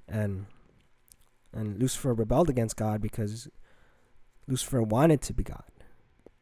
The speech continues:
So, so as we keep this in mind, like, so when you're having all these sp-,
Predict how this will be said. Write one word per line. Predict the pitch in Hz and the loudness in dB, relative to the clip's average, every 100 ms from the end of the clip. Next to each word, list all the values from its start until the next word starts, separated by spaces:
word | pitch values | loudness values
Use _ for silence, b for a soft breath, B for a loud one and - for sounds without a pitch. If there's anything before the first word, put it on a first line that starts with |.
| _ _ - _ _ _ - - _ _ - - - | _ _ -20 _ _ _ -20 -20 _ _ -20 -20 -8
So, | - 135 117 - - - - | 2 4 4 -4 -14 -18 -8
so | 131 | 0
as | 127 131 | 2 2
we | 131 - | 0 -4
keep | - 143 | -4 0
this | 135 | 2
in | 131 | 2
mind, | 127 131 113 | 4 4 2
like, | 113 - | 0 -2
so | - 123 110 b b b b b b - _ - - - | 0 0 0 b b b b b b -20 _ -20 -20 -4
when | 123 123 - - | 0 2 0 0
you're | 131 | 4
having | 135 135 139 | 6 6 8
all | 131 | 8
these | 123 113 - | 6 4 -2
sp-, | - | -10